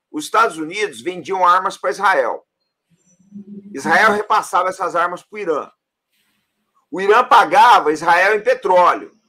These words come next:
Israel fazia o desconto desse petróleo com um banco na Suíça. O banco na Suíça pagava os israelenses.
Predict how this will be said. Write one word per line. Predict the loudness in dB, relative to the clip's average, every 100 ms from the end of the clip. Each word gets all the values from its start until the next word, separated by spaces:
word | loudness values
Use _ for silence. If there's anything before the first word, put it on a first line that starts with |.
| _ _
Israel | -10 -2 0 0 0
fazia | 0 -2
o | -6
desconto | -12 -6 -4 -4 -6
desse | -10 -10 -4
petróleo | -4 -2 -2 -2 -2
com | -4 -8
um | 0
banco | 0 0 -4
na | -6 -6
Suíça. | -6 -6 -4 -4 -8 -20 _ _ _ _ _
O | -6
banco | 2 2 2
na | 0 -2
Suíça | -4 -12 -6 -4
pagava | 0 0 0 -2
os | -2
israelenses. | -6 -4 -4 -4 -4 -4 -10 -18